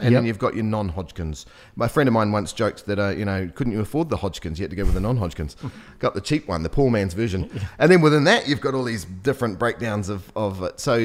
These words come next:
Speaker 1: and then within that, you realise that actually the way the cells sort of talk to each other is incredibly complex. So I think the science is still catching up with,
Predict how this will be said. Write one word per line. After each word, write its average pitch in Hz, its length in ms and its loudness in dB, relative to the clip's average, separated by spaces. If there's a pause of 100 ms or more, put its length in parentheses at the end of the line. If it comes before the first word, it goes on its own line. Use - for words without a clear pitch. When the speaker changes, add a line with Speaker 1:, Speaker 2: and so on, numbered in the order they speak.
(300)
Speaker 1:
and 131 180 2
then 143 160 4
within 131 280 2
that, 175 320 -6
you 123 100 -2
realise 113 380 2
that 107 120 -2
actually 127 320 -2
the 110 100 -4
way 120 180 0
the 104 100 -4
cells 120 400 -4
sort 107 140 -8
of 101 80 -8
talk - 260 -2
to 117 120 -4
each - 120 -8
other 98 200 -4
is 90 100 -6
incredibly 95 600 -6
complex. - 500 -10
So 117 80 -4
I - 40 -4
think 170 200 -4
the 113 60 -8
science - 540 -4 (380)
is 101 160 -6
still 135 280 0
catching - 500 -6
up - 220 -10
with, - 380 -10